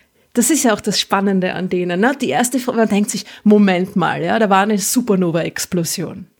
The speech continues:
Neutronensterne entstehen nur durch Supernova-Explosion, nach Supernova-Explosionen.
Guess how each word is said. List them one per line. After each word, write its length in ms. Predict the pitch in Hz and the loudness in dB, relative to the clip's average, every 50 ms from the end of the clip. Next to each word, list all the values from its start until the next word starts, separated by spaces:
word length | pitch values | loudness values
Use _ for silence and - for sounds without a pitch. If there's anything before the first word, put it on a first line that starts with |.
| _ - | _ 0
Neutronensterne 1000 | 202 202 190 190 - 202 214 226 226 226 226 220 - - 208 170 190 202 208 208 | 2 2 2 2 2 2 2 4 4 2 2 2 0 0 0 0 2 0 0 0
entstehen 840 | 180 180 - - - - 220 214 196 185 165 - - - - - - - | -2 -4 -4 -4 0 2 2 2 2 0 -2 -6 -12 -16 -16 -12 -4 0
nur 200 | 214 202 196 190 | 2 2 2 2
durch 180 | 185 175 175 - | 0 -2 -4 -4
Supernova-Explosion, 1160 | - - 214 - 185 175 170 170 165 170 147 147 - - - - - 180 170 165 - - 170 | -4 -4 -2 -2 -2 -2 -2 -2 -2 -2 -4 -4 -6 -10 -10 -8 -6 -6 -6 -6 -8 -6 -2
nach 340 | 170 180 190 180 - - _ | -2 0 0 -2 -4 -8 _
Supernova-Explosionen. 1080 | - - 214 208 - 185 233 247 226 247 - 208 302 - - 202 190 196 175 175 202 | -8 -8 -6 -2 0 2 4 4 4 4 2 0 -2 -2 -2 -2 0 0 -2 -2 -4